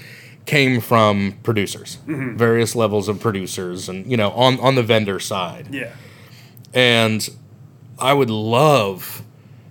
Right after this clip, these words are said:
Speaker 1: and we may have to be proactive about this, but I would love for
Speaker 2: Oh.
Speaker 1: those on the client side to share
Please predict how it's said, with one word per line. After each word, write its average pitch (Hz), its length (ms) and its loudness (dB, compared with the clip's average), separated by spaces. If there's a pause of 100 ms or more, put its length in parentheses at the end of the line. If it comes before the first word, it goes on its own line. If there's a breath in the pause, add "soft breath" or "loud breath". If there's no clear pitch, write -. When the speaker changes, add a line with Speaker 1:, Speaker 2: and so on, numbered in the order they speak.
(120)
Speaker 1:
and 135 120 2
we 165 80 4
may 185 140 4
have 165 140 4
to 151 80 -2
be 127 100 2
proactive 110 520 2
about 87 280 -8
this, 85 200 -12
but 113 140 -8
I 104 120 -2
would 131 180 2
love 110 680 0 (880 loud breath)
for 151 80 0
Speaker 2:
Oh. 135 60 0
Speaker 1:
those 135 240 4
on 120 80 0
the 107 80 -4
client 117 320 0
side 143 380 0
to 139 200 -2
share 113 880 2